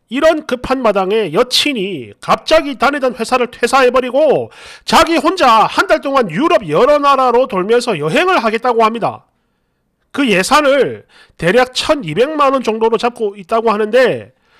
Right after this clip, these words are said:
솔직히 제가 뭐 해외여행을 다녀본 적이 없어가지고 이 정도 예산이 많은 건지 적은 건지까지는 저도 잘 모르겠습니다. 모르겠는데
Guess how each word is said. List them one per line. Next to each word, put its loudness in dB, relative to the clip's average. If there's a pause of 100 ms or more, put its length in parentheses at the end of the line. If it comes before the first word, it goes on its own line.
(180)
솔직히 -4
제가 -2
뭐 4
해외여행을 0
다녀본 -2
적이 -6
없어가지고 -2
이 -14
정도 -4
예산이 -4
많은 -6
건지 -8
적은 -8
건지까지는 -4
저도 -6
잘 -2
모르겠습니다. 0
모르겠는데 -2